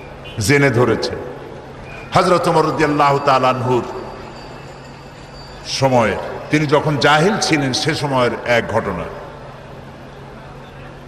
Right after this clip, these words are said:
তার ইচ্ছে হলো তিনি নবী করিম সাল্লাল্লাহু আলাইহি সাল্লামকে নির্যাতন করবেন। তাকে খুঁজতে লাগলেন,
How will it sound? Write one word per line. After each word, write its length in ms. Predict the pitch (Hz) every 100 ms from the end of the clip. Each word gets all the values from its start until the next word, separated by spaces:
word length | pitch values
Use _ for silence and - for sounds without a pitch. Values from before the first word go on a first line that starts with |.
| -
তার 160 | 180 196
ইচ্ছে 460 | 196 208 - 294
হলো 300 | 247 196 170
তিনি 240 | 208 202 190
নবী 220 | 175 202
করিম 240 | 196 185
সাল্লাল্লাহু 580 | 170 175 165 165 156 156
আলাইহি 200 | 147 -
সাল্লামকে 420 | 151 139 127 143
নির্যাতন 680 | 135 147 131 143 131 131 107
করবেন। 340 | 113 101 90 87 - - - - - - - - - - - - - - - - - - -
তাকে 240 | 151 170
খুঁজতে 420 | - 233 185 190
লাগলেন, 340 | 156 110 98